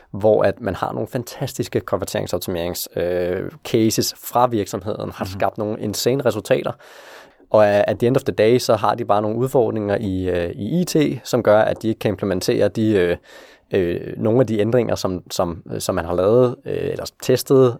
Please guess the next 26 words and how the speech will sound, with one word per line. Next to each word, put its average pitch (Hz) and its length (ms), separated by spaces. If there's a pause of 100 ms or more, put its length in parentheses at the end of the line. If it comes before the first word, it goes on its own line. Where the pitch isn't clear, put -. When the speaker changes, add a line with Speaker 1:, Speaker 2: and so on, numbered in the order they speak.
Speaker 1:
Øh, 92 400
og - 80
så 143 100
er 139 40
det 135 360
simpelthen 120 340
bottlenecken, 107 680
som 101 160
gør, 98 160
at, 95 340 (580)
prøv 127 120
at 113 60
høre, 110 160 (200)
det 110 80
giver 110 100
slet 127 140
ikke 117 120
mening 117 240
at 101 80
investere 95 300
i - 20
Kro, 139 300
hvis 104 120
vi 107 60
har 92 160
an-, 104 200